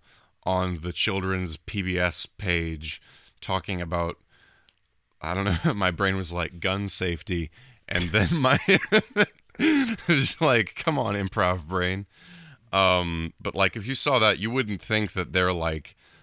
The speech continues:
the faces of, you know, they would be kinda weird to see them in other commercials. They're just kind of, like, decoration for the child's portion of that website, you know?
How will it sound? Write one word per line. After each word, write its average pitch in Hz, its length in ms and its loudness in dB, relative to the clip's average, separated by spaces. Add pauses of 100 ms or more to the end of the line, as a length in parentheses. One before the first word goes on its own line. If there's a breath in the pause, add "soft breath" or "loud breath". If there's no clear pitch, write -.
the 92 140 -2
faces 95 600 -2
of, 76 400 -8 (840 soft breath)
you 90 180 -4
know, 80 320 0 (160)
they 101 120 0
would 95 120 -4
be 92 100 -6
kinda 120 220 0
weird 101 220 2
to 90 80 -4
see 110 140 -2
them 90 100 -2
in 92 60 0
other 90 140 0
commercials. 95 460 -4
They're 98 140 -2
just 123 180 -2
kind 139 140 0
of, 107 60 0
like, 95 200 0
decoration 92 840 0
for 90 220 -8
the 87 80 -4
child's 85 460 -2
portion 90 480 -4
of 78 80 -6
that 82 160 -4
website, 76 480 -6
you 82 40 -8
know? 85 200 -4